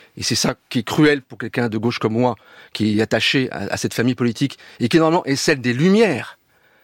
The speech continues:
celle précisément de la connaissance de la réalité, et d'essayer de l'élucider, de l'analyser pour éclairer les autres.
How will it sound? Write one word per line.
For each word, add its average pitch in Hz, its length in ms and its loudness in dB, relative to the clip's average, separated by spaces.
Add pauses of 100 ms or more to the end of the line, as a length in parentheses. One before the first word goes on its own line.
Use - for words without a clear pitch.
(140)
celle 156 260 2
précisément 151 420 0
de 135 100 2
la 123 100 2
connaissance 214 600 2
de 135 60 0
la 117 160 0
réalité, 110 500 -4 (320)
et 101 60 -2
d'essayer 147 440 4
de 120 140 -2 (300)
l'élucider, 147 580 2
de 170 80 4
l'analyser 135 460 2
pour - 200 -4 (600)
éclairer 226 520 4 (180)
les 135 200 4
autres. 139 160 2